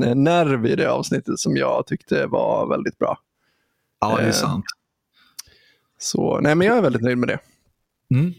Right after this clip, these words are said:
Speaker 2: Ja, men fan vad roligt. Men, eh, nu är du här. Eh,
Speaker 1: Mm.
Speaker 2: du sitter i någon, eh, fjällstuga i Dalarna, förstår jag.
Speaker 1: Ja, jag har
Speaker 2: Det är
Speaker 1: faktiskt
Speaker 2: ju
Speaker 1: varit,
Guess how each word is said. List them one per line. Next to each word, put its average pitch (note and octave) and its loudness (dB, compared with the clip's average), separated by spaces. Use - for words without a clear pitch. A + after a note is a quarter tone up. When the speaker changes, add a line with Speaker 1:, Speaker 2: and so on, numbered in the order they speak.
Speaker 2:
Ja, C3+ 2
men C3+ -2
fan C3+ -2
vad A#2 2
roligt. A2 0
Men, C3+ 0
eh, A#2+ -2
nu C#3+ 2
är E3 4
du D#3+ 2
här. D3+ 2
Eh, A#2+ 4
Speaker 1:
Mm. A3+ 2
Speaker 2:
du B2+ 4
sitter C#3 2
i C3+ 0
någon, B2+ 2
eh, A2+ -2
fjällstuga A#2+ 2
i B2+ 2
Dalarna, A#2+ 2
förstår - -2
jag. F#2 0
Speaker 1:
Ja, C3 2
jag C3+ 6
har C#3 4
Speaker 2:
Det - 4
är F3 4
Speaker 1:
faktiskt E3 2
Speaker 2:
ju E3 4
Speaker 1:
varit, D#3 4